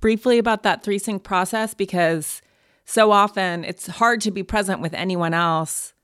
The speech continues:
when you're so internally diverted, right?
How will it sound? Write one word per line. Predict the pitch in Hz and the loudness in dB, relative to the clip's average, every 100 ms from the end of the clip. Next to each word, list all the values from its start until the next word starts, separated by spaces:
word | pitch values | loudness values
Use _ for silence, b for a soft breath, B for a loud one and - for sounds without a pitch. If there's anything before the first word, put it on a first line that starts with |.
| _ _ _ _ _ - | _ _ _ _ _ -4
when | 170 175 165 160 160 160 - | 0 2 2 0 -4 -6 -8
you're | 180 170 | -4 -2
so | 175 - 175 170 165 | 0 4 4 4 0
internally | - 175 165 - 185 175 175 165 160 | -2 -4 -4 -4 -2 -2 -2 -4 -4
diverted, | 151 160 151 143 165 151 - - 151 _ | -4 -2 -2 -4 -4 -6 -10 -12 -16 _
right? | 170 170 170 180 | -4 -2 -2 -6